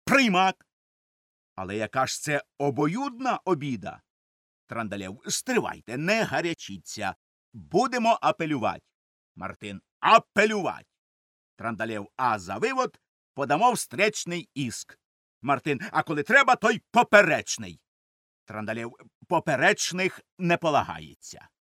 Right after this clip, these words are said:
Ви заспокойтесь. Уголовна палата одмінить рішення. Ми виграємо діло. Когда я ще був фотографом, то для практики вів діло Горбенка з Щербиною. Таке саме діло, як ваше,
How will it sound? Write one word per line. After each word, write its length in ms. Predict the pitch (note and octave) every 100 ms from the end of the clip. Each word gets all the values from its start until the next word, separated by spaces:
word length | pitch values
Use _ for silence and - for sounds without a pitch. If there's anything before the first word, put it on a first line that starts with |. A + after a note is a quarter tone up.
| -
Ви 260 | B3+ G#3+ -
заспокойтесь. 1080 | E3 G3 - D3+ F#2 F2+ D2 _ - - _ _ _ -
Уголовна 640 | D#3 C#3+ D3 G3+ F#3 E3+
палата 600 | - D3 D3+ F#3 F#3 F3
одмінить 680 | E3+ E3 C#3+ D#3 D3+ B2+ -
рішення. 680 | F#2 A#2 - A#2+ A2 A2 B2
Ми 300 | B2 D#3+ G#3
виграємо 800 | F3+ G3 G#3 A2 A2 B2 A#2+ A#2+
діло. 420 | F#2 G#2 E2 C2+ _ _ _ _ _ _
Когда 400 | G#3+ F#3 D#3 G#3+
я 160 | F#3 D#3+
ще 220 | - D#3+
був 220 | D#3+ D3
фотографом, 880 | - A#2+ G3+ G#3 C#3+ B2+ - B2 A2
то 200 | C3 B2+
для 180 | A2+ B2
практики 640 | - G#3 - F3 E3+ E3
вів 220 | E3+ D#3+
діло 280 | C3 D#3 C#3
Горбенка 640 | C#3+ C3+ D#3+ E3 D3+ D3
з 40 | C3+
Щербиною. 1080 | - F3 D3+ C#3+ A2+ F#2+ F2 F2 E2 E2 -
Таке 260 | G#3 A#3+
саме 300 | - F#3 E3
діло, 260 | C3 D#3+ C#3
як 180 | B2+ A2
ваше, 440 | A#2+ G2+ G2 G2